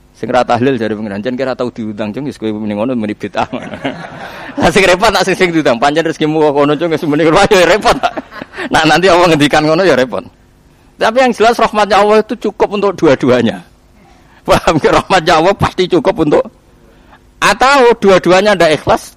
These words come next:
disalahno kabeh. Kowe bela tahlil padum payu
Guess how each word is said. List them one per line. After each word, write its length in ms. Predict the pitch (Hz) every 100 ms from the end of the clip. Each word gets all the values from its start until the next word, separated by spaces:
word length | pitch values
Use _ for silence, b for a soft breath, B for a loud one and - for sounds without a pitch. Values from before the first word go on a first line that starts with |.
| -
disalahno 400 | 131 139 135 123
kabeh. 400 | 113 - - _ _ _ _ _ _ _ _ _ _ _ _ _ _ 175
Kowe 80 | 165
bela 240 | 165 175
tahlil 320 | 170 160 190
padum 320 | 170 - 165
payu 400 | 175 160 156 120